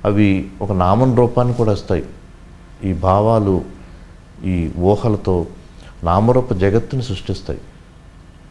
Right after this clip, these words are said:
మనం పుట్టినప్పటి నుంచి కూడా ఈ నామరూప జగత్తులో ఉండటం వల్ల, దీంతో తాదాత్మ్యం చెందటం వల్ల అన్నీ మనకు సత్యంగా కనపడుతూ ఉంటాయి. అష్టావకుడు ఈ శ్లోకంలో చెప్తున్నది,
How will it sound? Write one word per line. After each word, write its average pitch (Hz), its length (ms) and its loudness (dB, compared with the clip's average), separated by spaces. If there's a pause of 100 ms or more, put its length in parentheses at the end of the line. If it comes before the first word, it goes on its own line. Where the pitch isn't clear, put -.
(160)
మనం 90 120 -2
పుట్టినప్పటి 104 500 -4
నుంచి 107 240 -4
కూడా 123 260 0
ఈ 123 100 2
నామరూప 101 460 2
జగత్తులో 104 480 0
ఉండటం 101 340 -2
వల్ల, 120 340 -4 (220)
దీంతో 98 320 0
తాదాత్మ్యం 107 640 2
చెందటం 98 440 -4
వల్ల 87 340 -2 (640)
అన్నీ 98 240 0
మనకు 113 240 0
సత్యంగా 113 480 0
కనపడుతూ 98 480 -4
ఉంటాయి. 80 260 -8 (1800)
అష్టావకుడు 131 480 2
ఈ 120 40 4
శ్లోకంలో 113 440 0
చెప్తున్నది, 98 720 -2